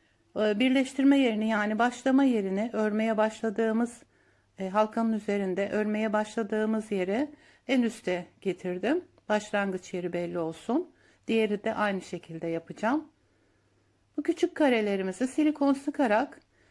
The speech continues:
iki tane en başa, yani kablonun geleceği yere, üç tane de iki yanlara ve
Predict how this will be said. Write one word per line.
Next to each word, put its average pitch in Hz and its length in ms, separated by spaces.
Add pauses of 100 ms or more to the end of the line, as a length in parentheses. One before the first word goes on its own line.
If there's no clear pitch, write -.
(140)
iki 320 220
tane 269 560 (480)
en 247 260
başa, 214 460 (240)
yani 175 440 (920)
kablonun 208 600
geleceği 175 560
yere, 185 380 (960)
üç 330 200
tane 208 420
de 269 240 (160)
iki 262 240
yanlara 208 540
ve 311 240